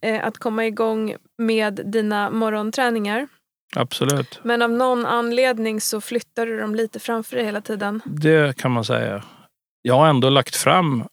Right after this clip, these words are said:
Speaker 2: allting så här innan jag går och lägger mig.
Speaker 1: Mm.
Speaker 2: För att jag ska upp.
Speaker 1: Ja, det är
Speaker 2: Och sen
Speaker 1: så krattat nu
Speaker 2: Ja.
Speaker 1: för dig.
Speaker 2: Och så har jag inte gjort det.
Speaker 1: När skjuter vi av det här startskottet då?
Speaker 2: Ja, jag tycker vi,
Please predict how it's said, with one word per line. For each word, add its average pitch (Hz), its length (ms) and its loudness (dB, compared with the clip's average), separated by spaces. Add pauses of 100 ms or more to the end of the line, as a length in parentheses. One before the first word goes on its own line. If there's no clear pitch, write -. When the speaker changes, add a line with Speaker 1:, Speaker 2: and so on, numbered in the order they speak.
(120)
Speaker 2:
allting 110 520 2
så 104 120 0
här 98 240 4
innan 104 240 0
jag 101 80 0
går 107 60 0
och 107 60 2
lägger 127 300 2
mig. 90 220 -8 (160)
Speaker 1:
Mm. 269 180 -4
Speaker 2:
För - 120 0
att 101 100 -2
jag 104 100 0
ska 135 320 4
upp. 117 200 2 (200)
Speaker 1:
Ja, 262 240 -2 (200)
det 240 40 -2
är 247 40 4
Speaker 2:
Och 254 40 0
sen 226 180 4
Speaker 1:
så - 60 -10
krattat 330 500 -2
nu 202 260 -4 (260)
Speaker 2:
Ja. 117 220 0 (200)
Speaker 1:
för 214 180 0
dig. 208 260 -4
Speaker 2:
Och - 100 -6
så 156 100 4
har 139 80 6
jag 135 100 4
inte 117 240 0
gjort 123 220 0
det. - 140 -6 (420)
Speaker 1:
När 285 300 2
skjuter 269 480 -2
vi 262 80 2
av 359 220 0
det 247 60 0
här 240 80 0
startskottet 254 680 -6
då? 196 140 -4 (840)
Speaker 2:
Ja, 87 320 -4
jag 101 140 -2
tycker 120 260 -2
vi, 104 520 0